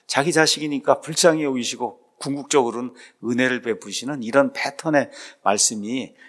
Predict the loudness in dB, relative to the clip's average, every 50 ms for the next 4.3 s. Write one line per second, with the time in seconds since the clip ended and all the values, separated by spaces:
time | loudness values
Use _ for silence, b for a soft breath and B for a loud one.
0 | b b -8 -6 -6 -4 -2 0 0 0 0 0 -2 -4 -4 -2 -2 -4 -6 -8
1 | -8 -10 b b b b -4 -2 0 0 2 0 0 -2 -4 -4 -2 0 2 2
2 | 2 2 0 -4 -6 -8 -6 -6 -4 -2 0 0 0 -2 -4 -8 -10 -10 -12 -12
3 | -12 -12 -12 -14 -10 -10 -10 -8 -8 -8 -6 -4 -4 -4 -4 -4 -6 -6 -8 -10
4 | -10 -10 -12 -12 -14